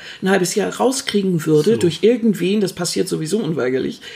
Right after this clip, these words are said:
Speaker 1: Äh, da würde ich, dann würde ich sagen, „Hast du nicht mal mehr so viel Vertrauen in mir, dich
Speaker 2: Ja.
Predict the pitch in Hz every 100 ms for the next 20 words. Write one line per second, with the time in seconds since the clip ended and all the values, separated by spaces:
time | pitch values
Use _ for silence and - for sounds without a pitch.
0 | - - - - 185 180 175 202 247 240
1 | 233 - - 240 240 214 220 185 190 196
2 | 196 247 240 208 190 202 185 175 - 185
3 | 180 175 160 196 156 123